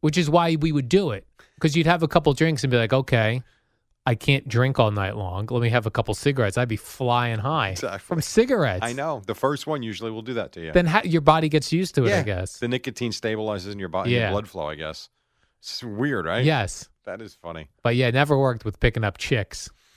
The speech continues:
Speaker 2: Well, the funny thing is now, if you think about it, with s-, with packs of cigarettes costing ten, twelve, thirteen dollars.
Speaker 1: Yeah.
Speaker 2: Back then, I remember when I was in, I guess I was a senior in high school, and we would go to this one gas station,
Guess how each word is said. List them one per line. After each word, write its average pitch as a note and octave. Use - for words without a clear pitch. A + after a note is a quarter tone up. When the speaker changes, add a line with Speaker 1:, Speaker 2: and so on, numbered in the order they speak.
Speaker 2:
Well, F3
the E3
funny G#3+
thing E3
is D3
now, C3
if -
you A2
think D3+
about A2
it, G2+
with C3+
s-, -
with B2
packs D3
of -
cigarettes C#3
costing G2+
ten, C#3
twelve, B2
thirteen C3
dollars. A2+
Speaker 1:
Yeah. A#2
Speaker 2:
Back G3
then, D#3+
I B2
remember C3
when A#2
I B2
was A2
in, A2
I B2
guess B2+
I D3+
was B2
a A2+
senior B2+
in A2+
high D#3
school, G2
and A#2+
we B2+
would B2
go C3
to B2+
this A#2
one C3+
gas B2+
station, F2+